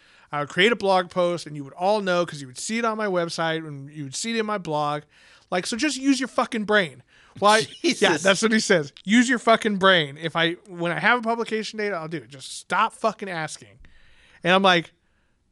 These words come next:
Speaker 1: "You, you said this to your fans."
Speaker 2: Yeah, to a fan. Ugh.
Speaker 1: You know what I mean? So that's, that's why I'm upset, is that,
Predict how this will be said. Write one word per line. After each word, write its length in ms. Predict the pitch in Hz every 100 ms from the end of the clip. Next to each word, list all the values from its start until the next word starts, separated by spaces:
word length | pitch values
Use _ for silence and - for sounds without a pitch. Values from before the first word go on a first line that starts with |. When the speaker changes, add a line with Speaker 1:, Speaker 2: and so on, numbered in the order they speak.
| _ _ _ _
Speaker 1:
"You, 160 | - 208
you 160 | 240 254
said 220 | - 262
this 160 | 240 -
to 120 | -
your 260 | 190 170 135
fans." 440 | - - 175 190
Speaker 2:
Yeah, 220 | 151 139 117
to 200 | 143 120
a 20 |
fan. 480 | - 127 117 107 - 127
Ugh. 720 | 139 127 113 101 95 87 -
Speaker 1:
You 100 | -
know 80 | 214
what 100 | 240
I 40 | 220
mean? 240 | 214 220
So 160 | - 220
that's, 380 | 247 254 - -
that's 280 | 240 247 214
why 240 | 196 175
I'm 120 | 170
upset, 400 | 156 - - - _ -
is 200 | 175 180
that, 300 | 180 165